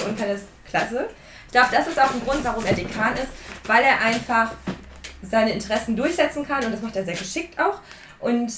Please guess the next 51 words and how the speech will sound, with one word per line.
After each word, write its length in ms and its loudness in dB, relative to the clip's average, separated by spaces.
ähm, 380 2
ja, 140 0
ist 100 -6
so 80 -4
ein 80 -2
kleiner 240 -2
Beschützer 360 -6
unseres 320 -6
Fachbereichs, 640 -6
weil 120 0
wir 80 0
ja 80 0
nicht 160 -6
eigenständig 540 -4
sind. 180 -2
Und 60 -2
er 80 2
muss 140 0
sich 100 -6
da 140 0
auch 180 2
echt 180 -6
behaupten, 600 -4
glaub 180 6
ich, 100 -2
gegen 200 0
die 100 2
anderen 240 2
Fachbereiche, 640 -4
äh, 340 0
und, 340 0
äh, 200 2
gegen 180 -4
unseren 260 -2
Präsidenten, 800 -4
der 100 2
dann 80 2
irgendwelche 300 -4
Forderungen 480 -4
hat. 160 -2
Da 100 0
muss 140 2
man 100 2
schon 160 -2
Geschick 340 -4
haben 240 2
und 140 -4
das 100 -8
alles 260 -4
gut 100 -10
verkaufen. 560 -4